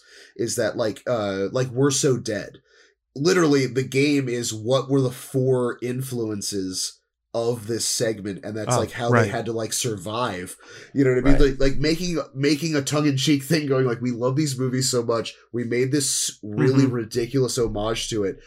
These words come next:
Speaker 1: but it was, we're also gonna use it <laughs> as, like, a game to get explosives off your neck."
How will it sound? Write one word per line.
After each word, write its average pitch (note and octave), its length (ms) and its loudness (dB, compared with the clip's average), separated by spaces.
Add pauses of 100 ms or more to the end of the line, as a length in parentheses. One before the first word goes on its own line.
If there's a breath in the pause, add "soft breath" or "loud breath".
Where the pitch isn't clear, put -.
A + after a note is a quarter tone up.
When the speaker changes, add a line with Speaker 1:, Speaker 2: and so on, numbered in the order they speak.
(140 soft breath)
Speaker 1:
but A#2+ 100 -2
it B2 40 0
was, B2 120 -2
we're C3 160 2
also C3 180 4
gonna C#3 120 4
use B2+ 300 4
it C3 80 2
<laughs> B2 80 -2
as, - 120 -4
like, C#3+ 220 0
a C#3 60 -2
game B2 480 -4
to C3+ 100 -4
get C3 220 0
explosives B2 800 -4
off - 260 -8
your G#2+ 140 -6
neck." F2 400 -10